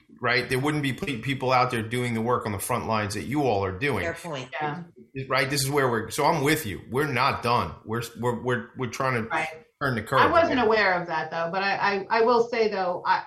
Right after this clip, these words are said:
Speaker 3: I have seen some really, really awesome, like, faux fur pieces. And, um, actually our friend Joanne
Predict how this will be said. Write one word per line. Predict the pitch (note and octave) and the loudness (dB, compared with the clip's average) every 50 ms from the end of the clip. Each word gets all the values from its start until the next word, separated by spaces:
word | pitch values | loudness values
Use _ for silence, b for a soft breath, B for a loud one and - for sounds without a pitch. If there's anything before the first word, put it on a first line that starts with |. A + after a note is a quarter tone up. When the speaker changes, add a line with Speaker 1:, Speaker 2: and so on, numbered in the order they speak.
| - D3 | -2 0
Speaker 3:
I | F3 G#3 A3 | 2 2 2
have | A3+ A3 - | 0 -2 -4
seen | - _ _ G#3 G#3 G3+ F#3 F#3 F3+ D3 | -6 _ _ -6 -6 -6 -6 -8 -10 -14
some | - _ G3 F3+ F3 E3+ E3+ E3+ E3+ _ _ - | -12 _ -8 -8 -6 -6 -8 -8 -10 _ _ -18
really, | F3+ E3+ E3+ F3 G#3+ A3+ A3+ A3+ A3 F#3+ F3+ E3+ D#3+ D#3 D#3 D3 - F3 | -16 -14 -8 -6 -4 -2 0 2 0 0 0 -6 -8 -10 -12 -14 -16 -8
really | E3+ F#3+ F#3+ F#3 F3 F3 F3 E3 D3 - _ _ | -4 -2 0 0 0 -2 -2 -4 -8 -10 _ _
awesome, | G3 G#3 G#3 G#3 G3 - - G3 F3+ E3+ E3 D#3+ D#3+ D3+ - _ _ | 2 4 4 4 4 2 -4 -6 -6 -6 -8 -10 -12 -16 -18 _ _
like, | - F3 F3 - - _ _ | -8 -8 -8 -8 -12 _ _
faux | - G3+ G3 F#3+ F#3 F#3 - - | -4 -2 0 0 -2 -4 -6 -4
fur | G3+ F#3+ F#3+ F#3 F3+ F3+ F3 F3 F3 - _ _ _ _ _ _ | 0 2 2 4 2 2 0 -2 -4 -10 _ _ _ _ _ _
pieces. | - B3 B3+ B3 - - A3 F#3 - - C#3+ - - _ _ | -2 -2 -2 -2 -2 -6 -6 -6 -6 -10 -16 -18 -20 _ _
And, | - G3 F#3+ F3+ F3 F3 E3+ E3+ E3+ | -6 -4 -2 0 2 2 0 0 0
um, | F3 F3 F3 E3+ E3+ E3 E3+ | 2 2 4 4 2 2 2
actually | E3+ - G3+ - - G#3 F#3 | 0 0 0 0 -2 -6 -6
our | F3 E3+ E3+ - | -4 -6 -6 -6
friend | G3 F#3+ F#3 F#3 | -6 -6 -4 -4
Joanne | D#3+ E3 F3+ F3 F#3+ A3 B3 A#3+ A3 G3+ F#3+ F3+ F3+ F3 F3 | -4 -4 -4 -4 -2 0 2 2 2 2 0 -2 -6 -10 -14